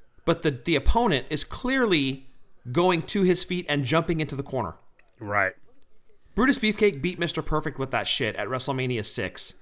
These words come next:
Speaker 2: Didn't
Speaker 1: And
Speaker 2: Brett,
Speaker 1: it was embarrassing.
Speaker 2: didn't Brett beat him with it too?
Speaker 1: Uh,
Speaker 2: At SummerSlam
Speaker 1: he
Speaker 2: ninety-one?
Speaker 1: might ha-, N-, no, Brett beat him with the sharpshooter, dude. Kurt submitted.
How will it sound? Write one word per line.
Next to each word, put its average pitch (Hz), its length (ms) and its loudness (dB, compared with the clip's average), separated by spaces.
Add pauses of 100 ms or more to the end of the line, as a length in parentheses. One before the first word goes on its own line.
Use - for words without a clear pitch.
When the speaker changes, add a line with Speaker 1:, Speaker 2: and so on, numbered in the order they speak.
(120)
Speaker 2:
Didn't 254 220 4
Speaker 1:
And 202 60 -6
Speaker 2:
Brett, 175 140 10
Speaker 1:
it 190 60 8
was 180 160 6
embarrassing. 135 460 4
Speaker 2:
didn't 269 260 4
Brett 185 220 6
beat 254 120 0
him 254 80 -2
with 254 140 0
it - 60 -10
too? 220 260 2 (1600)
Speaker 1:
Uh, 120 320 2
Speaker 2:
At 156 80 4
SummerSlam 185 380 6
Speaker 1:
he - 40 4
Speaker 2:
ninety-one? 180 400 4
Speaker 1:
might 131 80 -6
ha-, 131 80 -6 (1200)
N-, 160 260 0
no, 165 240 8
Brett 160 240 4
beat 202 120 6
him 202 60 4
with 190 100 2
the 175 60 -4
sharpshooter, 160 520 2
dude. 123 200 -2
Kurt 160 200 -2
submitted. 139 420 -4